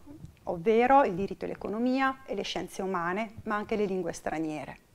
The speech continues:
Provengono però anche da materie di cultura generali, che come in tutti i licei preparano agli studi universitari.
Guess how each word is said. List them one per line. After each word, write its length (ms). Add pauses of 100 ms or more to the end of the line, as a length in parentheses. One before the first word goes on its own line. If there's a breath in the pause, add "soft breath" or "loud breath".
(960 loud breath)
Provengono 500
però 340
anche 340
da 100
materie 360
di 100
cultura 380
generali, 680
che 100
come 200
in 60
tutti 220
i 40
licei 540
preparano 520
agli 140
studi 300
universitari. 920